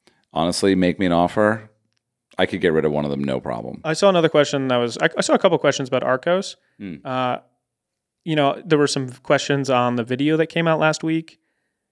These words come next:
Speaker 2: Two sixty-five wood.
Speaker 1: Yeah, people were giving me shit
Speaker 2: That's
Speaker 1: for
Speaker 2: what
Speaker 1: that.
Speaker 2: the haters were saying.
Speaker 1: People don't think I can hit a two sixty.
Speaker 2: I've seen you hit a two sixty.
Speaker 1: Come,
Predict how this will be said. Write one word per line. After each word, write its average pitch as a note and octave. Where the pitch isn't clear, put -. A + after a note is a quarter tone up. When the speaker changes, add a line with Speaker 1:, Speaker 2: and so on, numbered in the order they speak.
Speaker 2:
Two F3+
sixty-five C#3+
wood. D#3
Speaker 1:
Yeah, B2
people C3
were D3+
giving B2+
me A#2
shit D3
Speaker 2:
That's -
Speaker 1:
for -
Speaker 2:
what F3+
Speaker 1:
that. -
Speaker 2:
the D#3
haters E3
were D#3
saying. E3
Speaker 1:
People C3
don't B2+
think A#2+
I A#2
can A#2
hit A#2
a A2+
two A2+
sixty. F2+
Speaker 2:
I've C#3+
seen G3
you F#3
hit B2+
a A#2+
two B2
sixty. A#2+
Speaker 1:
Come, B2+